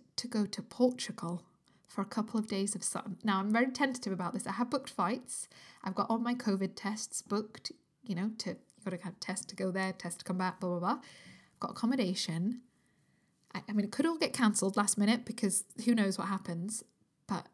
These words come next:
that is very exciting. I might have a couple of days in the sun with no children, might I add,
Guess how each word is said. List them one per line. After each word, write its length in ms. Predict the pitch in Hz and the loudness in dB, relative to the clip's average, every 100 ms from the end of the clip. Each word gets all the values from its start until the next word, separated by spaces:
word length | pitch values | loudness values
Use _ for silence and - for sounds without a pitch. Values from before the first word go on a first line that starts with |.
| _ - | _ -8
that 140 | 208 | -4
is 80 | 196 | -4
very 300 | - 185 170 | -4 -2 -2
exciting. 640 | 151 - 180 175 196 180 - | -4 -6 -4 -4 -6 -6 -4
I 100 | 190 | -2
might 320 | 190 190 196 | 0 0 -2
have 140 | 208 | -4
a 40 | 196 | -6
couple 340 | - 214 226 | -8 -6 -4
of 80 | 214 | -2
days 400 | 190 180 175 175 | -2 -2 -2 0
in 140 | 214 | 2
the 80 | 233 | 2
sun 340 | 240 208 180 - _ _ | 2 2 2 -2 _ _
with 240 | 233 285 285 | 4 4 6
no 200 | 285 254 | 2 2
children, 680 | - 302 392 - 208 233 - _ - | 4 4 4 2 2 0 -4 _ 0
might 160 | 185 | 2
I 80 | 165 | 2
add, 300 | 180 180 226 | 0 0 -2